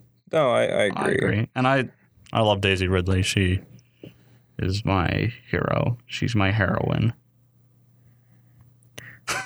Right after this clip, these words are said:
Speaker 1: Um,
Speaker 2: <laughs>
Speaker 1: you missed the disgusting eye roll I just
Speaker 2: He
Speaker 1: did.
Speaker 2: gave me a disgusting eye roll.
Speaker 1: In
Speaker 2: Um,
Speaker 1: T V.
Speaker 2: Yeah, in T V.
Speaker 1: Peter Serafinowicz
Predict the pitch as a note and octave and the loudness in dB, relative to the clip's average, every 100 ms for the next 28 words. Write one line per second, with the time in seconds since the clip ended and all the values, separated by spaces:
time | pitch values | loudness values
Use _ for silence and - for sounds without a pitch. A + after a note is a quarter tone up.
0 | - G#2 G2 F2 E3 - - - - - | -2 2 2 2 0 -2 -12 -16 -16 -18
1 | - G2+ G2 G2+ - G2 F#2 - G#2 G2 | -6 0 2 2 0 -2 -2 -2 0 0
2 | - F2 D#2 F2+ G2 D2 D2 D#2+ - - | 0 0 2 2 2 0 0 -2 -2 -2
3 | - B2+ A#2 A2+ G#2+ G2 F#2+ - F#2+ F#2+ | -2 0 2 2 2 0 0 -2 -2 -2
4 | - F#2+ - - - - _ - - G2+ | -2 0 -2 -6 -14 -20 _ -4 0 0
5 | A2+ A2 A2+ G#2 G2+ _ _ _ _ _ | 2 2 2 2 -2 _ _ _ _ _
6 | _ _ _ - G2+ - - G#2 G2 F#2 | _ _ _ -4 -4 -4 -4 -4 0 -2
7 | F#2+ G#2+ G#2 G#2 G#2+ - G#2 - G#2+ G2 | -2 -4 0 0 0 0 0 0 0 2
8 | F#2+ - - | 0 -4 -12